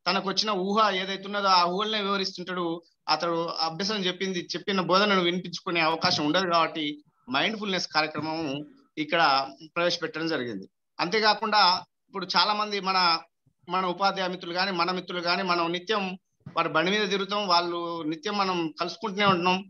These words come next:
కానీ కొందరు ఏం చేస్తారంటే, అతను ఏ బండి తోలుతున్నాడు, ఆ క-, కంపెనీ పేరేంది, అతని బండి నెంబర్తో సహా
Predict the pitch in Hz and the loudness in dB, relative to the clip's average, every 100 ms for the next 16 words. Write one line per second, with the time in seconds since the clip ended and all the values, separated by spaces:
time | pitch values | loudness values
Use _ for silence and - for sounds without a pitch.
0 | _ _ - 208 196 196 196 196 196 214 | _ _ 0 4 4 2 0 2 0 0
1 | 214 214 208 202 185 170 170 165 190 190 | 0 0 -2 0 2 2 2 0 0 0
2 | 196 185 185 185 175 165 165 165 165 180 | 0 0 -2 -4 -4 -4 -2 -2 0 0
3 | 151 160 - 151 151 170 175 170 160 156 | 0 -4 -2 -2 0 -2 -2 -2 -2 -2
4 | 165 165 156 135 139 175 180 156 175 202 | 0 -2 -2 -4 -4 -2 -2 -2 -2 -4
5 | 202 196 165 170 151 | -4 0 2 2 0